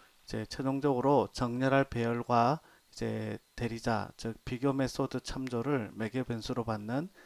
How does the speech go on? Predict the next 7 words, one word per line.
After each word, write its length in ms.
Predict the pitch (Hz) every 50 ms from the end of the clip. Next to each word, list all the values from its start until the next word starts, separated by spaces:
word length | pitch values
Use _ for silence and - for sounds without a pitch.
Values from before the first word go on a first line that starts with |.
| - - _ _
정렬 320 | - - 123 117 120 127 127
메소드를 720 | 123 120 113 - - 127 123 - 113 113 127 147 165 165 _ _ _ _ _ _ -
이렇게 200 | - - - 117
작성했습니다. 840 | - - - - - 127 117 107 - - 110 104 104 - - 98
이 80 | 95 107
버블 300 | - - 113 107 123 120
소트는, 760 | - - 113 117 - - - 107 104 107 110 120 143 165 185